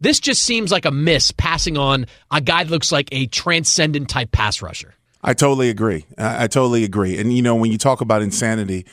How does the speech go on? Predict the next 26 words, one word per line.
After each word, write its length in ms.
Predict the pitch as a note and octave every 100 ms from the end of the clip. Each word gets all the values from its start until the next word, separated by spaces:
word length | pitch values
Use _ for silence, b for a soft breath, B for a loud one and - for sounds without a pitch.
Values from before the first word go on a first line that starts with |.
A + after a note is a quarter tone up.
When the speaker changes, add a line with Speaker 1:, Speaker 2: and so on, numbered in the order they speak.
| B B -
Speaker 2:
you 120 | A2
know, 240 | G#2 G2
the 120 | G#2 G2+
fact 280 | B2+ A2+ A#2+
is 140 | G#2
that 220 | G2+ F#2
you, 80 | G#2+
you 140 | G2 F#2+
keep 420 | C3 B2 G2 G2+
doing 260 | A#2+ B2
the 60 | G#2+
same 240 | - A#2+
thing 200 | G#2+ G#2
over 220 | F#2+ A2 G2+
and 80 |
over 220 | G#2+ G#2+ G2
again 180 | F#2+ F#2+
and 40 |
hoping 240 | F#2+ G#2+ A2
you're 80 | G2+
Speaker 1:
Yeah. 60 |
Speaker 2:
gonna 80 | F#2+
have 120 | G2+
a 60 | F#2
different 300 | F#2 G2+ G2+
outcome. 360 | A2+ F#2+ F2